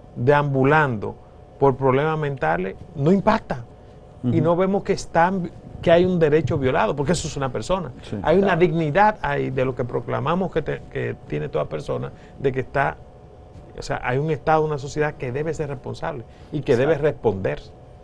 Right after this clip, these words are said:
Speaker 1: a esa situación. No podemos quedar indiferentes. Y claro, menciono que hemos normalizado porque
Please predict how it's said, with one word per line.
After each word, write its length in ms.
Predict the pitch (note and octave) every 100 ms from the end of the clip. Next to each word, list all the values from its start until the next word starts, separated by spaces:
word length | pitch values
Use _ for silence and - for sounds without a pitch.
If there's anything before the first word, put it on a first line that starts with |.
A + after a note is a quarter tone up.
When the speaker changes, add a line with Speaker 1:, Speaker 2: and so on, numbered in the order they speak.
| - -
Speaker 1:
a 220 | C3 E3+
esa 180 | G3 C3+
situación. 580 | D3 B2+ - C3+ B2+ - - - - -
No 140 | B2
podemos 360 | C3 C#3 C#3 C3+
quedar 320 | - B2 B2+
indiferentes. 640 | B2 A#2+ B2 G#2+ G2 F#2 - - - - -
Y 140 | E3
claro, 420 | C#3+ D#3+ E3 D3+ B2+
menciono 460 | C3+ C3 D3+ D#3+ F3
que 180 | F3 E3+
hemos 200 | E3+ E3+
normalizado 680 | E3 E3 E3+ D#3+ D#3+ D3 C3
porque 420 | C#3 C3 C3